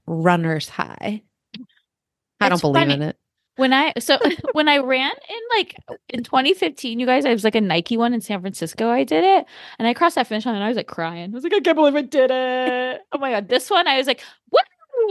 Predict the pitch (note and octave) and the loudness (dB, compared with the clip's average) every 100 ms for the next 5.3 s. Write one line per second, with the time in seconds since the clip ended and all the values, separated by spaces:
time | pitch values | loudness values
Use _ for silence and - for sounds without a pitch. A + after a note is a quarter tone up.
0 | C4+ D4 - B3 A3+ A#3+ B3+ F#4+ F4 F#4+ | 0 0 2 2 2 -2 -2 -4 -4 -4
1 | F4+ G#3+ E3+ D#3 E3+ B3+ C4 _ _ _ | -4 -4 -4 -4 -4 -6 -12 _ _ _
2 | - C#4+ F4+ - - - - - - - | -2 0 0 -2 -4 -6 -6 -10 -18 -4
3 | C#5 - C#5 C5+ D5+ A4+ B4 - C#4 C4 | 0 2 2 0 -2 0 -4 0 2 4
4 | C4 B3 C4 - G4+ G4+ F#4+ - C#4 B3+ | 2 2 0 2 2 2 0 -2 0 4
5 | G3+ F#3+ G#3 | 4 2 -2